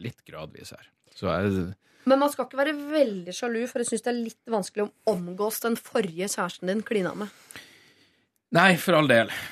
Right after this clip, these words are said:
Speaker 1: Og det blir jo på en måte en annen. Jeg mener, men jeg, nå mener jeg rent i forhold til han, så, eh, han må få litt, eh, slakkere, nei, litt, eh, ja, litt slakkere line enn kanskje mange andre hvis han har den fortiden. Det er,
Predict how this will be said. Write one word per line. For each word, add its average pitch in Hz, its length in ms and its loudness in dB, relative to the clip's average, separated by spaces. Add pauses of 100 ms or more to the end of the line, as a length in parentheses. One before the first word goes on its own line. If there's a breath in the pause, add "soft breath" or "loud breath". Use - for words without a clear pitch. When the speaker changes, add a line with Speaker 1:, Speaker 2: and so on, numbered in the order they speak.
(220 loud breath)
Speaker 1:
Og 123 100 2
det 135 160 8
blir 117 160 6
jo 104 140 4
på 113 100 0
en 98 80 2
måte 98 320 -2
en 85 80 -4
annen. 90 220 2 (260)
Jeg 104 220 4
mener, 98 400 4 (100)
men 117 140 4
jeg, 113 180 6
nå 117 80 8
mener 107 300 6
jeg 95 100 -4
rent 107 240 0
i 95 40 -10
forhold 92 280 0
til 87 120 -8
han, 98 260 0
så, 85 240 -6
eh, 82 260 -2 (240)
han 95 160 2
må 92 80 4
få - 160 -4
litt, 92 200 -6 (100)
eh, 92 160 -4 (340)
slakkere, 87 760 -2
nei, 113 140 4
litt, 98 300 0
eh, 95 160 -6
ja, 135 160 0
litt 127 240 -6
slakkere 98 380 -6
line 85 220 -2 (100)
enn - 100 -12
kanskje - 320 -12 (420 soft breath)
mange 95 220 2
andre 92 220 0
hvis 87 100 -8
han 85 140 -12
har 90 160 0
den 87 160 -6
fortiden. - 500 -6
Det - 80 -14
er, 82 380 -14